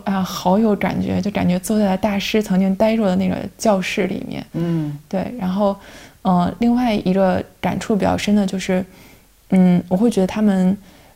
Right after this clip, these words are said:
Speaker 1: 就整个会有很多的，就帮助你走上学术的那条路吧。就如果你真的想要做学术的话，嗯，就譬如说我在国内的时候，其实，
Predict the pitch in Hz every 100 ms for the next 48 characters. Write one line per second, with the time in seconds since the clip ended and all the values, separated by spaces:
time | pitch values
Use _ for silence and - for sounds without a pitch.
0 | _ - 214 175 175 240 214 196 - 220
1 | 196 - - - _ _ - 202 208 175
2 | 180 226 214 196 190 208 - _ - 240
3 | 226 269 294 269 190 190 - 196 214 196
4 | 208 185 185 180 185 180 180 220 196 -
5 | 190 190 226 208 - - 214 214 196 -
6 | - 185 240 - - 208 190 - - -
7 | - - - _ 202 190 185 185 226 -
8 | 202 202 208 - - 208 220 - _ -
9 | 180 185 226 208 202 185 190 - 180 190